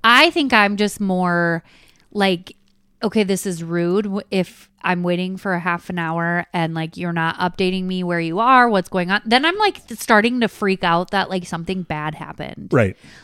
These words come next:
Speaker 1: Like, "Are you okay? Like, we were supposed to meet."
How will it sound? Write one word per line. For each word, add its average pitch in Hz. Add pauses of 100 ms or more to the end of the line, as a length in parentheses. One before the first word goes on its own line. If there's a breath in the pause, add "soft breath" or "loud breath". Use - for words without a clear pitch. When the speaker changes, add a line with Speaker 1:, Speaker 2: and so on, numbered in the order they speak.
Speaker 1:
Like, 214 (320 soft breath)
"Are 254
you 359
okay? 370 (480)
Like, 247
we 294
were 349
supposed 330
to 302
meet." 262